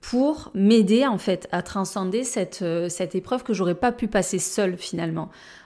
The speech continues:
À moins de m'enfermer, à moins de me créer une armure, à moins de, euh,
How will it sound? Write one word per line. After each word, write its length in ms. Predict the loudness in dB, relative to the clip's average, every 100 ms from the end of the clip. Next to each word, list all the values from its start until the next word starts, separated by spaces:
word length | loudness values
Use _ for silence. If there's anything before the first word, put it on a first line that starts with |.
| _
À 100 | 6
moins 220 | 6 6 6
de 100 | 4
m'enfermer, 680 | 2 0 -2 0 0 0 0
à 100 | 2
moins 220 | 2 2
de 100 | 2
me 80 | -2
créer 280 | -2 -2
une 120 | 0 -2
armure, 500 | 0 0 2 -2 0
à 100 | 2
moins 360 | 4 4 2 0
de, 340 | 2 2 2 -2 -16 -20 _ -2
euh, 560 | 2 4 2 -2 -4